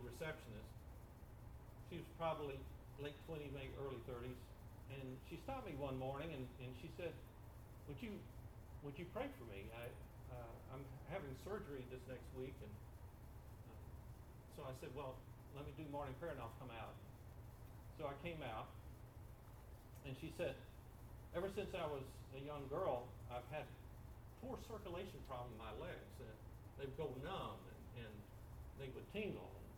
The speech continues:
And, uh, and she said, "I've had surgeries before and I, I just can't face it again."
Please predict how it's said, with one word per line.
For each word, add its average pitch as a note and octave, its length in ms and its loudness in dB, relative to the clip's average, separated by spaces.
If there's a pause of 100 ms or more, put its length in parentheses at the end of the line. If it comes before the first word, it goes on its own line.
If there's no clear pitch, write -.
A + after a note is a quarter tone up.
(120)
And, G#2 300 -4 (160)
uh, A2 160 0 (1300)
and C3 140 0
she D3+ 160 0
said, D3 160 4 (320)
"I've C3 220 0
had E3 120 4 (140)
surgeries F3 460 2
before F3+ 340 4
and C3+ 80 2
I, B2+ 60 2 (280)
I - 40 2
just D#3+ 160 0 (100)
can't G3 220 0
face G#3+ 240 4
it F3+ 80 0 (100)
again." - 160 -2